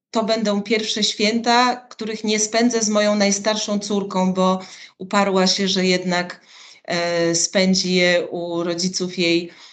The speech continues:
partnera i nie spędzę ich z moją małą wnuczką, dlatego w te święta wyjeżdżam z moim partnerem, e, do Włoch, do przyjaciółki.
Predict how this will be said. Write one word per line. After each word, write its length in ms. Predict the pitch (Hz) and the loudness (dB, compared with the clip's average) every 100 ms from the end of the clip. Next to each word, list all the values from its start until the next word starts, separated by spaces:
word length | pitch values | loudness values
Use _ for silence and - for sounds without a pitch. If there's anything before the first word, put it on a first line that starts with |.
| _ - | _ -4
partnera 640 | 190 180 185 214 233 175 170 | -2 -2 2 4 4 2 0
i 220 | - 185 | -2 0
nie 160 | 185 | 0
spędzę 540 | 202 202 214 214 190 190 | 0 -2 -2 -2 -2 -2
ich 320 | - 185 190 | -2 -4 -2
z 80 | 185 | 0
moją 220 | 185 185 | 0 2
małą 340 | 190 185 185 | 2 4 2
wnuczką, 600 | 185 190 190 - 185 180 | 2 0 0 -2 -2 0
dlatego 560 | 185 180 185 175 180 156 | 0 -2 -2 0 0 0
w 80 | - | -2
te 100 | 196 | -2
święta 480 | - 185 180 180 175 | 0 0 0 -2 -2
wyjeżdżam 580 | 180 180 180 180 175 | 0 2 2 0 -2
z 80 | 180 | 0
moim 400 | 180 175 170 170 - - - - 160 | 0 0 0 -4 -10 -18 -12 -10 0
partnerem, 640 | 170 170 180 165 165 170 | 0 2 2 4 2 0
e, 300 | - 160 156 | -4 0 0
do 160 | 160 170 | 0 -2
Włoch, 420 | 165 160 147 - | 2 2 2 0
do 140 | 160 151 | -2 -2
przyjaciółki. 840 | - 160 151 151 156 151 147 151 | 0 0 0 0 -2 -2 -4 -4